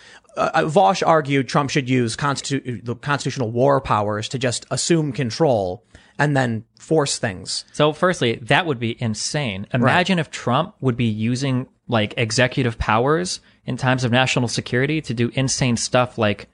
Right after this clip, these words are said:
Speaker 2: tariffing China or sending troops down to build the wall. I mean, he's already done this. These weren't even national emergencies.
Speaker 1: So, but,
Speaker 2: Now,
Speaker 1: but
Speaker 2: I'm not in favor of
Speaker 1: that's
Speaker 2: Trump
Speaker 1: very
Speaker 2: enacting
Speaker 1: different.
Speaker 2: it's,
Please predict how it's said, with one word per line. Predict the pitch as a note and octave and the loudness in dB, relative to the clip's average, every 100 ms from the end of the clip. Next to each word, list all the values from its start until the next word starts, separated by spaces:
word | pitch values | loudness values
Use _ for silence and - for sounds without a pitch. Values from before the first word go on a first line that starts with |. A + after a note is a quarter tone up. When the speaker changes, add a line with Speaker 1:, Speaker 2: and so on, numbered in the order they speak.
| _ _ _ | _ _ _
Speaker 2:
tariffing | - - C3 C3 C3+ A#2 | -6 0 2 2 -2 -2
China | - G#2+ B2 C#3+ D#3+ - _ _ | 0 2 2 0 -4 -8 _ _
or | - | -8
sending | - B2+ A2 | -2 0 0
troops | - C#3 - | -2 -4 0
down | B2+ B2 | 2 2
to | A2 | 2
build | A#2 A#2 | 0 2
the | A2+ | 0
wall. | G#2 A#2 C#3+ F3+ - _ _ _ _ _ _ _ _ _ _ _ - | 2 2 2 -2 -8 _ _ _ _ _ _ _ _ _ _ _ -4
I | |
mean, | D3+ D3+ | 0 2
he's | F3+ | 4
already | F#3+ E3 | 2 2
done | A#2 B2+ G3+ | 0 0 0
this. | D3+ F#2+ - - _ _ _ | -2 -6 -10 -14 _ _ _
These | C#3+ G3 G#3 | -4 0 2
weren't | A3 | 2
even | G3+ F#3 | 2 0
national | F3+ F3+ G3 D#3 | 2 0 0 0
emergencies. | D3 A3+ G3+ - F#2 | 0 -2 -4 -6 -6
Speaker 1:
So, | - F3+ | 0 0
but, | E3 | 2
Speaker 2:
Now, | E3 | 2
Speaker 1:
but | F#3 | 2
Speaker 2:
I'm | G3+ | 4
not | B3 A#3+ | 2 0
in | |
favor | G#3+ G#3+ F#3+ | 0 0 2
of | |
Speaker 1:
that's | F3+ | 0
Speaker 2:
Trump | C#3 | 2
Speaker 1:
very | D#3+ | 2
Speaker 2:
enacting | A3 B2 A#2+ | 2 0 -2
Speaker 1:
different. | A2 - | -4 -6
Speaker 2:
it's, | B2 - | -8 -8